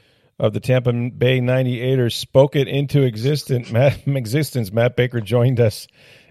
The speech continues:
uh, in his very busy off season, and we appreciate it, Matt. Thanks so much for hopping aboard. We'll wait until they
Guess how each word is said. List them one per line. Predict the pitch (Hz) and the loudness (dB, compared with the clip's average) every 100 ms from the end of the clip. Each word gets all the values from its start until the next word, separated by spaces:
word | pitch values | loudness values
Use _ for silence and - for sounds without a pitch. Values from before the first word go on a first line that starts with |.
| - | -6
uh, | 107 104 98 | 0 2 2
in | - 123 | 0 2
his | 120 | 2
very | 104 127 131 | 2 0 0
busy | 104 143 151 135 120 | 2 2 2 0 -2
off | - 139 139 | 2 2 2
season, | - 131 120 117 117 - _ _ _ _ | -4 -4 -2 -2 -4 -8 _ _ _ _
and | 113 | -6
we | 107 117 | 0 0
appreciate | - 123 - 113 | 2 2 4 4
it, | 113 | 4
Matt. | 117 120 - | 2 0 2
Thanks | 175 - | 2 4
so | 202 | 4
much | 175 170 | 4 2
for | - 147 | 2 4
hopping | 135 151 160 | 6 4 2
aboard. | 139 127 147 156 | 2 6 6 6
We'll | 131 123 | 4 4
wait | 127 151 | 4 2
until | 135 143 | 0 2
they | 139 | 2